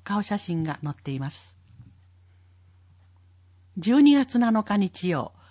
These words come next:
十三時三十分から十五時。ところ、リージョンプラザ文化ホール。演題、魂のメッセージ。子供たちに夢と希望を。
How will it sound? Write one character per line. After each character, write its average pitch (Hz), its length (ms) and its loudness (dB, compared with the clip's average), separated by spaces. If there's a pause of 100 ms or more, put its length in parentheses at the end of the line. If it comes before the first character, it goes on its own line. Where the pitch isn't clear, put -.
(160)
十 254 180 2
三 302 240 4
時 226 80 0
三 233 220 0
十 233 140 0
分 165 260 -4
か 143 140 -6
ら 135 180 -6
十 180 220 -2
五 127 180 -4
時。 107 240 -10 (600)
と 170 80 -10
こ 185 160 -4
ろ、 165 220 -4 (340)
リ 254 220 4
ー - 20 2
ジ 285 80 4
ョ 285 60 6
ン 262 100 6
プ 262 100 -2
ラ 196 140 2
ザ 135 180 -2
文 208 220 0
化 196 120 -2
ホ 165 240 -6
ー 117 40 -6
ル。 113 180 -10 (680)
演 202 240 2
題、 165 320 -4 (580)
魂 254 600 0
の 139 200 -4
メ 190 120 -2
ッ - 20 -2
セ 127 300 -6
ー 117 40 -8
ジ。 - 240 -16 (880)
子 196 140 -2
供 233 200 4
た 202 160 -2
ち 160 200 -6
に 151 240 -2
夢 220 300 0
と - 280 -4
希 - 160 -8
望 165 360 -4
を。 - 180 -12